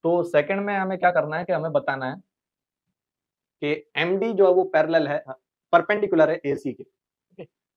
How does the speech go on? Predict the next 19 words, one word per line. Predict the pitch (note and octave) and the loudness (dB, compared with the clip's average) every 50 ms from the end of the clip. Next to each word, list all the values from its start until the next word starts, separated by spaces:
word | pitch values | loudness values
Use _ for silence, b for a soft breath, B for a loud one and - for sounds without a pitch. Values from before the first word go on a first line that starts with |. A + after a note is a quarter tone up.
| _ _ - | _ _ -20
एमडी | C3+ C#3+ D#3 E3 E3 F3 E3+ D#3 | -18 -18 -16 -16 -14 -12 -12 -12
ये | E3 F3+ | -12 -12
है, | F#3 F#3+ A3 A#3 _ _ _ _ _ _ - | -14 -18 -20 _ _ _ _ _ _ _ -10
ये | C3+ D3+ | -8 -8
perpendicular | D3 - D3+ C#3+ - E3 E3 D#3+ D#3 - D3+ D3 D3 D#3 | -6 -6 -6 -6 -6 -8 -12 -12 -10 -6 -4 -4 -4 -4
है | E3 - _ _ _ _ _ _ _ C3+ | -8 -12 _ _ _ _ _ _ _ -8
एसी | C3+ B2+ - B2+ | -8 -8 -8 -10
पे, | B2 - _ _ _ _ _ _ _ - | -12 -14 _ _ _ _ _ _ _ -20
ओके, | D3+ F#3 E3 C#3 C#3 | -14 -12 -6 -2 -2
यानी | D3 D3 D#3+ | -2 0 -2
ninety | D#3+ D3 C3+ C#3+ D3 C#3+ E3 E3+ | -4 -4 -2 -4 -4 -2 -2 -2
degree | E3 D3+ D#3 D#3 D3+ | -2 -2 -2 -2 -2
आपको | C#3+ B2+ - - D#3 F3+ - - _ _ _ _ _ _ _ - | -2 -2 -2 -4 -4 -4 -4 -6 _ _ _ _ _ _ _ -6
angle | C#3+ D3 D#3 D#3 E3 D#3+ D3 | -4 -2 2 2 4 4 2
आपको | B2+ - D3+ C#3+ | 0 -2 -4 -4
बताना | C3+ B2+ - C#3+ C#3+ D3+ | -4 -2 -2 -4 -4 -4
है | D#3+ E3 | -6 -6
कि | - D#3 | -6 -4
ये | D3 D3+ D#3 | -4 -4 -4